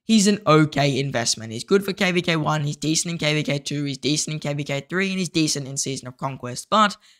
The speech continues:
there are better commanders. You've got Zhulang, you've got Henry, you've got Boudica, you've got Hermann. All these other commanders are just stronger commanders than Y S G, and they've got more endgame value. Even a Shobanipal, in my opinion,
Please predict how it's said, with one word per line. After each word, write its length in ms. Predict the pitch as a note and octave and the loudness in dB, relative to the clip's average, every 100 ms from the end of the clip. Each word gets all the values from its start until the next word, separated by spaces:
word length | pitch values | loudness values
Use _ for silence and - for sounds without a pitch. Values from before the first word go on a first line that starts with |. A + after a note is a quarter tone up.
| _ F#3+ | _ 2
there 180 | G3 | 4
are 60 | F#3+ | 6
better 180 | D#3+ C#3+ | 4 2
commanders. 560 | D3 C3+ A2+ - - | -2 -8 -10 -14 -10
You've 100 | C#3 | -8
got 240 | - C#3+ - | -4 -6 -6
Zhulang, 560 | - C#3 E3+ F3+ F3+ | -6 -2 0 0 0
you've 120 | D#3+ C#3 | -2 -4
got 160 | A#2 - | -6 -6
Henry, 260 | E3+ F3 E3 | -4 -2 -2
you've 80 | C#3 | -4
got 200 | C3+ - | -4 2
Boudica, 420 | F3 F3 F3 E3 | 4 4 2 0
you've 120 | C#3+ | -2
got 160 | A2 - | -6 -4
Hermann. 380 | F3+ F#3 F3+ F3+ - _ - | 0 2 2 -2 -6 _ -2
All 160 | C#4+ C4 | 0 2
these 180 | A#3+ | 2
other 180 | G#3 G3+ | 2 2
commanders 500 | G3+ G3 F#3 F3+ F3+ | 0 2 2 2 0
are 140 | B2+ D3 | 2 0
just 420 | D3 C#3+ - - | 2 0 -2 -4
stronger 420 | - D3 D3+ D3 | -6 -4 -2 -4
commanders 460 | - C#3 C3+ C#3 B2+ | -4 -4 -2 -4 -6
than 140 | C3 | -4
Y 220 | A#2+ A#2 | -4 -4
S 160 | B2+ C3+ | -4 -4
G, 260 | - G#3 | -2 -2
and 80 | G3 | -2
they've 140 | F#3 F3 | -2 -2
got 140 | F#3+ | -4
more 340 | E3 D#3+ D#3+ - | -2 0 0 -2
endgame 400 | C#3 C#3+ C3 C3 | -6 -4 -4 -4
value. 340 | B2+ B2+ B2 D3+ | -2 -2 -2 -2
Even 140 | F3 | -2
a 60 | F3 | -2
Shobanipal, 640 | - E3 D#3+ D#3+ D#3+ D#3 | 0 0 0 0 0 0
in 60 | D3 | -2
my 140 | D3+ | -6
opinion, 460 | D3 G3 G3 F#3+ | -6 -4 -2 -2